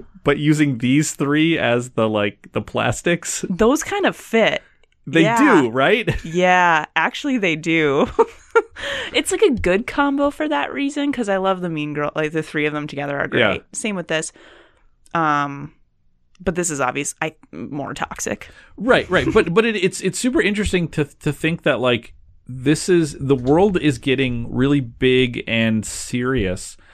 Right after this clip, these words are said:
Speaker 1: But what have they snuck in here? They've kept these kind of high school elements, right? That
Speaker 2: Yeah.
Speaker 1: this is the, this is a clique.
Speaker 2: Yep.
Speaker 1: That's kind of interesting that we got a, we got a, a clique of Mean Girls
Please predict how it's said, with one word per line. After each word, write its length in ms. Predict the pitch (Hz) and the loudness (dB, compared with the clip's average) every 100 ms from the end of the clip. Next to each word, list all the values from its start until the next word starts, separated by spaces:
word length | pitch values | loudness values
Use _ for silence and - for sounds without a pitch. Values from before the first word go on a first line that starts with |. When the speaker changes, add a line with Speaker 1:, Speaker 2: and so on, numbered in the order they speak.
| - - | -20 -8
Speaker 1:
But 100 | - | -4
what 200 | 127 139 | 2 4
have 140 | 180 160 | 2 2
they 180 | 156 131 | 0 0
snuck 540 | - - - 123 - | -6 -10 -4 -4 -4
in 200 | - 113 | -4 -4
here? 280 | 120 170 180 | -4 -2 -2
They've 280 | 143 147 - | 0 -2 -2
kept 280 | 185 226 254 | -4 -4 -4
these 120 | 208 | -4
kind 220 | - 143 | -2 -2
of 100 | 135 | -2
high 180 | - 127 | -4 -6
school 360 | - - 131 123 | -4 -4 -2 0
elements, 560 | 143 233 90 - - | -2 -2 -4 -12 -6
right? 240 | 113 131 - | -2 0 0
That 100 | 180 | 2
Speaker 2:
Yeah. 240 | 156 156 | 2 4
Speaker 1:
this 240 | 165 156 - | 2 2 -2
is 40 | - - - | -16 -20 -12
the, 220 | 127 156 160 | -2 0 2
this 240 | 170 175 | 2 2
is 160 | 175 160 | 0 0
a 80 | |
clique. 580 | - - - - - - - _ | -2 -4 -4 -4 -10 -20 -20 _
Speaker 2:
Yep. 240 | - 143 - - _ - | -4 -4 -4 -12 _ -4
Speaker 1:
That's 220 | 277 - | -2 -2
kind 220 | 254 311 | -2 0
of 100 | 294 | 2
interesting 540 | 403 - - - 123 131 | 0 0 -4 0 0 0
that 120 | 160 | 0
we 80 | 175 | 2
got 160 | 180 | 2
a, 80 | 175 | 2
we 100 | 165 | 2
got 180 | 156 151 | 4 4
a, 220 | 135 - 131 | 2 -2 -10
a 40 | |
clique 340 | - - 180 | -6 -2 2
of 140 | 165 135 | 0 0
Mean 260 | 139 160 | -2 -2
Girls 440 | 147 120 117 110 | 0 0 2 0